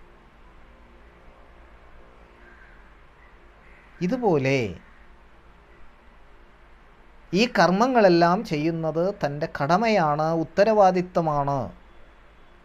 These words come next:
അതിൽ പ്രത്യേകിച്ച് ഫലങ്ങളെക്കുറിച്ച് ഞാൻ ചിന്തിക്കുന്നില്ല എന്ന വിധത്തിൽ കർമ്മം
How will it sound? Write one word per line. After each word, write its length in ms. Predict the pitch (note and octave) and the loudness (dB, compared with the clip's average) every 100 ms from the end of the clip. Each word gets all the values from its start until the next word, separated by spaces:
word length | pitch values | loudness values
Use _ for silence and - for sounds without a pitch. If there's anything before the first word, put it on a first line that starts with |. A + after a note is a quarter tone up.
| - - - - - - - - | -20 -20 -20 -20 -20 -20 -20 -10
അതിൽ 180 | F3+ B3+ A#3+ | -6 -4 -4
പ്രത്യേകിച്ച് 600 | E3 - E3+ E3+ E3 E3 | -6 -2 0 0 -2 -6
ഫലങ്ങളെക്കുറിച്ച് 1040 | B2+ D3 E3+ G#3+ A3+ A#3 A#3 D#3+ - F3+ A3+ D#4 - - - - - - - - - - | -6 -2 0 0 0 0 -2 -6 -6 -4 -4 -4 -12 -20 -20 -20 -20 -20 -20 -20 -20 -6
ഞാൻ 220 | C#3 D#3 A3+ - - - - - - - - | 0 0 -2 -10 -20 -20 -20 -20 -20 -20 -20
ചിന്തിക്കുന്നില്ല 840 | - E3 F#3 A#3 G3 D#3+ C#3+ C#3 D3 C3 - - - - - - | -6 -4 -4 -4 -4 -4 -4 2 4 2 -2 -12 -20 -20 -20 -10
എന്ന 240 | C#3+ G3+ C#4+ | -8 -6 -4
വിധത്തിൽ 520 | F#3 C3 C#3+ - D3 G2+ - - - - - - - - - - - - - - - | -4 -4 -6 -4 -4 -6 -14 -20 -20 -20 -20 -20 -20 -20 -20 -20 -20 -20 -20 -20 -8
കർമ്മം 360 | B2 B2+ C#3+ | -6 -4 -4